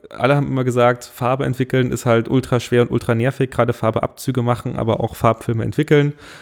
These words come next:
Und um das einfach mal auszuprobieren, hab ich mir halt eben einen Vergrößerer bei eBay Kleinanzeigen geholt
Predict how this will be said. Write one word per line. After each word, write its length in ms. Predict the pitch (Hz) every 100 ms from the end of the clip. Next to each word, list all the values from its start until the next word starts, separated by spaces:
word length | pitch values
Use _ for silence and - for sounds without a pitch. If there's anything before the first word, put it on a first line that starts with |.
| - _ _
Und 480 | 113 117 117 107 -
um 120 | 127
das 100 | 123
einfach 160 | 113 117
mal 120 | 107
auszuprobieren, 580 | 117 - 120 113 113 110
hab 100 | 110
ich 140 | -
mir 80 | 107
halt 140 | 104
eben 200 | - 104
einen 260 | 101 101 -
Vergrößerer 580 | - - 127 - 113 110
bei 80 | 110
eBay 200 | 107 110
Kleinanzeigen 520 | 127 131 - 113 113
geholt 380 | 107 110 113